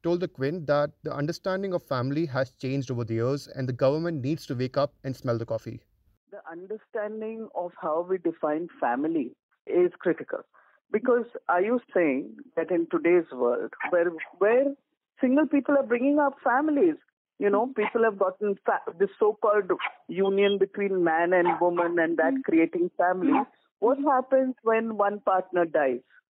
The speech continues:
Speaker 3: Mm.
Speaker 2: What happens when they get divorced? What happens when they're not living together? Does that mean we are completely negating the fact that that single individual can bring up, um, whoever is they're bringing up is not family?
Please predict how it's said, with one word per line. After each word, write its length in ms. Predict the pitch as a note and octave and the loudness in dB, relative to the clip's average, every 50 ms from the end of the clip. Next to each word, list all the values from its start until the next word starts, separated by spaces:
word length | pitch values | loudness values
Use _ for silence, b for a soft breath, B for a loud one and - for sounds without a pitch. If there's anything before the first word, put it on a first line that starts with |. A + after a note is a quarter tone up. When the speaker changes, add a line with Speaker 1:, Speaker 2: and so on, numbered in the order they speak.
| _ - | _ -2
Speaker 3:
Mm. 240 | C#4 C4+ B3+ B3 A#3+ - - | 0 0 0 0 -4 -4 -2
Speaker 2:
What 200 | F#3 A3 A#3+ B3 | 0 0 2 2
happens 440 | C#4+ B3+ A#3+ A#3+ - B3+ B3+ A#3+ A#3 | 2 2 2 2 2 0 0 0 0
when 220 | A#3+ A3+ A3 A3 | 0 0 0 2
they 100 | G#3+ A3 | 2 2
get 220 | G3 G#3+ G#3 F#3+ | 2 2 2 2
divorced? 520 | F3 F3 D#3 D3+ C#3+ B2 B2+ - _ _ - - - _ | 2 0 2 4 2 2 2 0 _ _ -20 -20 -18 _
What 180 | - - A3 A3+ | -2 -2 0 2
happens 300 | C4+ B3 A#3+ B3 B3 A#3+ A#3 | 2 0 0 0 -2 0 0
when 140 | A#3+ G#3 G#3+ | 0 2 2
they're 100 | A3 G3+ | 0 2
not 220 | G3 G3 G3 G3+ | 2 0 0 2
living 280 | F#3+ F3 E3 F3 F3 F3+ | 2 2 2 2 0 0
together? 360 | G3 F3 - F3+ - - F3 - _ _ _ _ _ _ _ - | 0 0 2 2 2 0 -4 -12 _ _ _ _ _ _ _ -2
Does 140 | F#3 G3 G3 G3 | 0 0 2 2
that 220 | A#3+ A#3+ A#3+ - | 0 0 0 0
mean 440 | A3 G#3 A3 B3 B3+ C4 C4+ B3+ A3 | 0 2 2 2 2 2 2 2 2
we 120 | A3 A3 | 2 2
are 60 | A3 | 2
completely 600 | G#3 - A3+ G3 F#3 - D4 - A3+ - A3+ B3 A#3+ | 2 2 0 0 0 0 -2 -2 -2 -2 -2 0 2
negating 960 | G#3+ G#3+ F#3+ - - E4 E4+ F4+ F4+ - - A3+ A3+ B3 C4 C#4 D4 D4 D4 - | 2 0 2 2 4 4 4 4 4 2 2 0 2 2 2 2 2 0 0 0
the 100 | G#3 F#3+ - - | -2 -2 0 0
fact 300 | G3+ F3+ F#3 G3+ B3 - - | 2 2 2 2 0 -2 -2
that 180 | - A3 G#3+ - | -2 0 0 2
that 180 | G#3 G3+ G3+ _ _ _ _ _ - - - | 0 0 0 _ _ _ _ _ -18 -6 -2
single 320 | G3+ F#3+ F#3 F#3+ A3+ A3 G#3+ | 0 0 2 2 2 4 4
individual 580 | G3 F3+ F3+ G3+ G3 G3 G3+ G3 G#3 G#3+ A3 | 2 4 4 2 4 2 2 4 2 2 2
can 220 | - A3+ G#3 G3+ F#3+ | 2 0 -2 -2 0
bring 280 | E3 E3 E3 E3+ F#3 | 2 2 2 4 4
up, 140 | F#3 F#3+ F#3+ - _ _ B2 C#3 - - | 2 2 0 -2 _ _ -18 -16 -14 -10
um, 140 | - E3 D3+ - | -8 -8 -6 -6
whoever 380 | D#3 D#3 F3 F#3+ F#3 F#3 G#3+ A3+ | -2 0 2 2 2 4 4 4
is 200 | G#3+ G3 F#3+ F3+ _ _ _ _ _ | 4 4 2 0 _ _ _ _ _
they're 140 | - F#3+ F#3 | 0 2 2
bringing 420 | E3 C#3+ F3+ G3+ G3 A#3 A#3 G#3+ G3 | 2 0 0 0 2 2 2 4 2
up 180 | F#3 F#3+ - | 2 2 2
is 100 | G#3 F#3 F3+ - | 0 0 2 2
not 160 | F3+ F#3+ - _ - | 0 0 0 _ -2
family? 380 | F3+ D3 C#3+ D#3+ G3 A#3+ F#4+ | 0 0 0 -2 -2 -2 -2